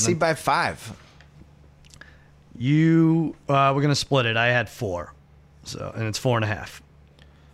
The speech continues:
Speaker 2: Both those games are four and a half, both those Sunday games. You have to figure one of those, one of those underdogs comes through, right?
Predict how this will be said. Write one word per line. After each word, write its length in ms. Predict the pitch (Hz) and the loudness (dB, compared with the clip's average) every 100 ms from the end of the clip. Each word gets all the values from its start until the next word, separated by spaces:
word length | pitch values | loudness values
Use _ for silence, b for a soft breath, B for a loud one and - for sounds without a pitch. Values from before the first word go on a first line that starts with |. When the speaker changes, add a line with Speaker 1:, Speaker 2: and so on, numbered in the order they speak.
| b b - - - _ - _ - - | b b -20 -20 -20 _ -20 _ -14 -2
Speaker 2:
Both 200 | 151 165 | 0 2
those 200 | 175 139 | 0 2
games 220 | 156 147 | 0 0
are 40 | 127 | 0
four 240 | 135 131 | 2 2
and 60 | 120 | 2
a 20 | |
half, 360 | 107 87 - - | 0 -4 -10 -6
both 200 | 110 - | -4 -2
those 160 | 110 | -4
Sunday 320 | - 107 85 | -4 -6 -6
games. 380 | 80 76 69 - - | -10 -12 -14 -10 -2
You 80 | |
have 120 | 180 202 | -2 -2
to 80 | |
figure 260 | - 220 190 | -2 2 2
one 200 | 170 170 | 2 2
of 100 | 160 | 2
those, 340 | 147 139 - - - - _ | 2 0 -4 -14 -20 -20 _
one 180 | 151 208 | 0 2
of 80 | 202 | 4
those 220 | 180 147 | 4 2
underdogs 520 | 147 131 117 110 101 | 0 0 -2 -2 -4
comes 260 | - 107 92 | -4 -4 -4
through, 240 | 104 85 | -6 -6
right? 260 | 80 110 | -4 -4